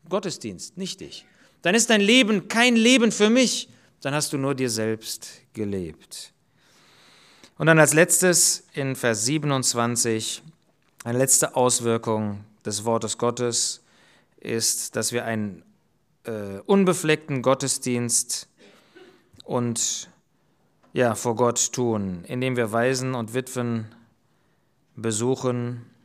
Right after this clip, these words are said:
und uns von der Welt unbefleckt erhalten. Jetzt wird uns gezeigt, zwei Aspekte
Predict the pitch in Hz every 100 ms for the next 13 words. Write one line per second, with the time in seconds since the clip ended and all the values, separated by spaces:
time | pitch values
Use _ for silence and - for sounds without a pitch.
0 | _ _ 135 123 120 120 110 101 107 107
1 | 104 - 117 110 101 95 101 95 92 -
2 | - - - 190 185 180 - 80 67 -
3 | - 120 139 165 226 202 - 165 - -
4 | 160 175 233 247 - - - - - 160
5 | 175 214 196 175 - - 180 202 - -
6 | 208 226